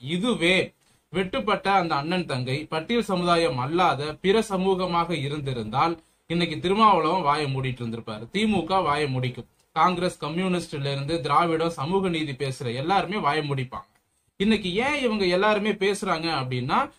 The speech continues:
வெட்டுப்பட்டவர்கள் பட்டியல் சமுதாயத்தை சேர்ந்தவர்கள். இதைத்தான் நான் ஆரம்பத்திலேயே சொன்னேன். வெட்டுனவங்க யாரு, வெட்டுப்பட்டவங்க யாரு என்பதை வைத்து, அவங்க ரெண்டு பேரும் எந்தெந்த சமூகம் அப்படிங்கறத வச்சுதான் இங்க அரசியலே நடத்தப்படுகிறது.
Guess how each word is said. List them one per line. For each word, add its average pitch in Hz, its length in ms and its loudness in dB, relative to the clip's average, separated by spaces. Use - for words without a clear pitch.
வெட்டுப்பட்டவர்கள் 180 880 -2
பட்டியல் 160 320 -4
சமுதாயத்தை 127 500 -4
சேர்ந்தவர்கள். 117 560 -4
இதைத்தான் 202 320 0
நான் 147 160 4
ஆரம்பத்திலேயே 165 520 0
சொன்னேன். 139 420 -4
வெட்டுனவங்க 170 640 2
யாரு, 147 440 2
வெட்டுப்பட்டவங்க 147 880 -2
யாரு 123 480 -2
என்பதை 147 480 -4
வைத்து, 147 380 -4
அவங்க 120 160 -4
ரெண்டு 143 200 -4
பேரும் 180 180 0
எந்தெந்த 165 300 -2
சமூகம் 165 400 -2
அப்படிங்கறத 139 500 -2
வச்சுதான் 135 500 -2
இங்க 214 280 4
அரசியலே 165 580 0
நடத்தப்படுகிறது. 120 1080 -6